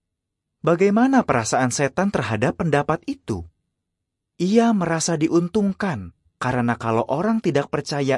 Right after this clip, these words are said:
ia ada, ia lebih mudah menipu mereka. Maka setan menyebarkan pandangan itu agar bisa menipu banyak orang.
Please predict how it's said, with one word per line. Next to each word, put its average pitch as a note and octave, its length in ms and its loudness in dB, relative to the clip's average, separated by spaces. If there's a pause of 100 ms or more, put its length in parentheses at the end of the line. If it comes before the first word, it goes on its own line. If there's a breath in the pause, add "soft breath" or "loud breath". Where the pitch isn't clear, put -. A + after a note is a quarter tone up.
ia B2+ 240 0
ada, G#2+ 480 -6 (400)
ia B2+ 240 4
lebih F3 400 0
mudah D#3+ 400 2
menipu F3+ 480 -2
mereka. F#2+ 560 -6 (840)
Maka B3 300 0
setan A3+ 320 2
menyebarkan F3 560 2
pandangan D3 560 -2
itu D#3 400 -4 (160)
agar A#2 400 0
bisa G3 320 -2
menipu D3+ 400 -2
banyak E3 480 -4
orang. F2+ 400 -8